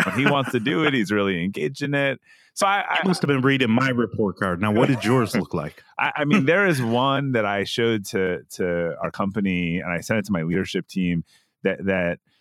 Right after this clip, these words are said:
Speaker 1: uh, when I was five years old, my preschool teacher wrote this two-page thing. And if you, if you change some of the terminology from blocks to, you know, maybe blockchain, I, someone would think that it was my three sixty review that was written yesterday. So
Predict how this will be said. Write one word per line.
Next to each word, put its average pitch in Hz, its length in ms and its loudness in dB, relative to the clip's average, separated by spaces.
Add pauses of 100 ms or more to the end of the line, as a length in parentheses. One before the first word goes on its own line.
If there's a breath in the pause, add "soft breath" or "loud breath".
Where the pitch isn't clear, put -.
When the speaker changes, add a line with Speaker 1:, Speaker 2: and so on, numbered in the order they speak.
(160)
Speaker 1:
uh, 90 160 -2
when 90 100 0
I 90 40 0
was 87 100 -4
five 120 360 -2
years 101 200 0
old, 92 320 0
my 80 180 -4
preschool 101 420 -6
teacher 92 280 -4
wrote 85 200 0
this 80 140 -6
two-page 87 540 -6
thing. 87 300 -2
And 87 80 -2
if 104 60 -6
you, 147 140 -4
if 127 100 0
you 123 120 0
change 185 360 0
some 156 140 2
of 139 60 2
the 113 80 2
terminology 110 600 2
from 90 280 -2
blocks 98 640 -2
to, 87 560 0 (280 loud breath)
you 101 80 -2
know, 90 80 0
maybe 90 240 -2
blockchain, 107 600 -2
I, 95 360 -6
someone 165 360 -2
would 110 200 0
think 113 260 -2
that 92 100 -2
it 90 60 -2
was 85 140 -2
my 82 240 -4
three 95 160 0
sixty 90 440 -4
review 78 540 -4
that 76 200 -6
was 78 200 -6
written 80 220 -8
yesterday. 76 460 -8 (160)
So 98 260 -2